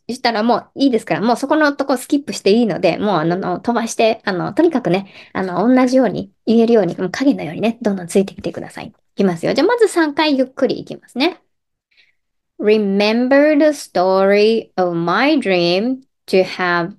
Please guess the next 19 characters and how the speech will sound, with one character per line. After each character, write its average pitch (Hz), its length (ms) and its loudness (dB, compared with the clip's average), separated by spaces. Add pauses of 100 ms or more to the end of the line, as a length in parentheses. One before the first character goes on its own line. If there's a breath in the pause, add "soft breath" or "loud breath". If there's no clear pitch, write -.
ten 202 320 -2
thousand 185 680 -2
chapters 240 920 0 (140)
of 180 220 -2
B 190 220 0
N 196 140 0
I? 320 420 0 (1200)
I 320 200 2
talked 269 420 0
about 185 540 -2
it 170 240 0 (100)
a 170 140 -4
couple 165 720 -2
of 165 120 -6
times. 170 680 -2 (960)
I 254 280 0
didn't 277 400 0
let 196 300 2
him 190 260 -2